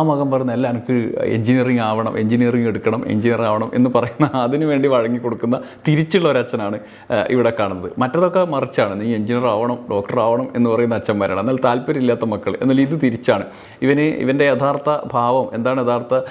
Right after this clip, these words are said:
ഏഹ്, ഉള്ളടക്കം എന്ന് അറിയാവുന്ന അച്ഛൻ കൂടിയാണല്ലോ. അദ്ദേഹം അകപ്പെടുന്ന പ്രതിസന്ധി അസാധാരണമാണ്.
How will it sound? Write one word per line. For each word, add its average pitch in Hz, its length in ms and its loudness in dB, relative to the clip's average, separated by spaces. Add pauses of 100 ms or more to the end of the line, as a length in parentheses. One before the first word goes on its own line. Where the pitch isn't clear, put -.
(280)
ഏഹ്, 110 340 2 (180)
ഉള്ളടക്കം 123 420 2 (100)
എന്ന് 123 140 -2
അറിയാവുന്ന 147 440 0
അച്ഛൻ - 260 -2
കൂടിയാണല്ലോ. 95 460 0 (240)
അദ്ദേഹം 160 380 4
അകപ്പെടുന്ന 123 420 -4 (120)
പ്രതിസന്ധി 113 500 0 (160)
അസാധാരണമാണ്. 117 600 0